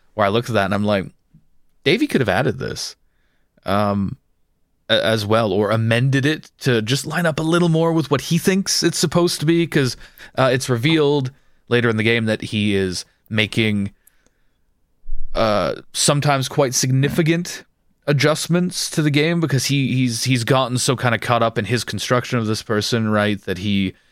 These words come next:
he actually starts i-, in, in a way that's kind of disturbing at times. He starts, uh, al-, almost being dismissive of things they've done and is saying, "No, they, <laughs> they, they did this wrong, or they must have been mistaken." There's a couple points where there are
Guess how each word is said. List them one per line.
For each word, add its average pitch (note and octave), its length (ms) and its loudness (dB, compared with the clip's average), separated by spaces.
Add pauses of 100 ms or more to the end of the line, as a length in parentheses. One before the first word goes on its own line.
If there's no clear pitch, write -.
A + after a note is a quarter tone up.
(240)
he A2 160 0
actually G#2 320 0
starts - 600 -2 (560)
i-, F2+ 60 -8 (100)
in, F#2+ 240 -4
in G#2+ 120 -2
a G#2 80 0
way G2 160 0
that's F#2 180 -4
kind F#2+ 280 -4
of F2+ 180 -8
disturbing A#2 560 0
at G2 100 -4
times. E2+ 400 -4
He E2+ 80 -4
starts, - 600 -4
uh, F2 220 -8
al-, A1 260 -6
almost F#2+ 260 -6
being G#2+ 140 -2
dismissive G2+ 640 -2 (480)
of - 120 -10
things G2 260 -2
they've F2 160 -2
done E2 240 -8
and E2+ 120 -8
is E2+ 120 -6
saying, F2 240 -4
"No, F2+ 120 0
they, F2 200 -2 (200)
<laughs> - 200 -20
they, A#2+ 140 0
they A2+ 200 0
did G2+ 200 -2
this F2+ 200 -6
wrong, F2+ 300 -4
or - 60 -6
they F#2 80 -2
must G2 220 0
have F2+ 100 -2
been F2 120 -6
mistaken." - 540 -6 (340)
There's A2 180 -2
a A2 60 -4
couple C3+ 340 0
points A2 440 -2
where G2+ 160 2
there G2 260 0
are F#2+ 380 0